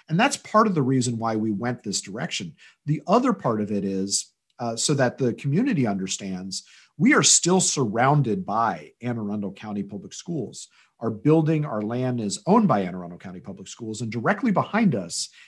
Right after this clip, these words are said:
is Bates Middle School and the Performing and Visual Arts Magnet School.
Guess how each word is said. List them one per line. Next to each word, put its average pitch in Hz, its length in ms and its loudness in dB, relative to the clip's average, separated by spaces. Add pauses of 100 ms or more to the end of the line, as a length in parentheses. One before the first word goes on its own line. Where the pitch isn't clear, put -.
is 147 160 4
Bates 147 360 2
Middle 180 220 2
School - 440 -4 (180)
and 131 160 0
the 123 60 0
Performing 156 560 2
and 131 100 2
Visual 135 320 2
Arts 113 280 -2
Magnet 147 400 -2
School. - 300 -16